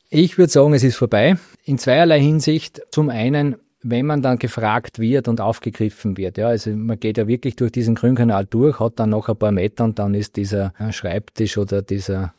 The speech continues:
Platz, wo sich eben die Zollbeamten befinden, und wenn man dort eben angehalten wird und gefragt wird, ist es zu spät. Also man ist auf frischer Tat ertappt worden, man kann hier nicht mehr zurücktreten,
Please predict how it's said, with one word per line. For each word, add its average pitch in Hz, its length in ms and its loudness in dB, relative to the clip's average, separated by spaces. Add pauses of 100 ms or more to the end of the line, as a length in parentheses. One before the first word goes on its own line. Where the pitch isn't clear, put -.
(100)
Platz, 92 360 -4
wo 110 60 0
sich 110 260 -2
eben 107 120 0
die 104 160 -4
Zollbeamten 107 760 -2
befinden, 123 440 0
und 113 120 2
wenn 107 160 2
man 120 100 2
dort 113 240 -2
eben 107 420 0
angehalten 113 800 0
wird 117 160 2
und 110 160 -2
gefragt 101 580 -4
wird, 110 180 -2
ist 110 160 -4
es 95 120 -10
zu 98 140 -8
spät. 87 400 -8
Also 90 280 -6 (440)
man 104 140 -2
ist 107 140 -4
auf 104 100 -6
frischer 117 380 -2
Tat 98 380 -2
ertappt 104 520 -8
worden, 113 360 2 (320)
man 110 160 -2
kann 104 300 0
hier 117 380 2
nicht 120 420 2
mehr 113 220 2
zurücktreten, 117 880 -2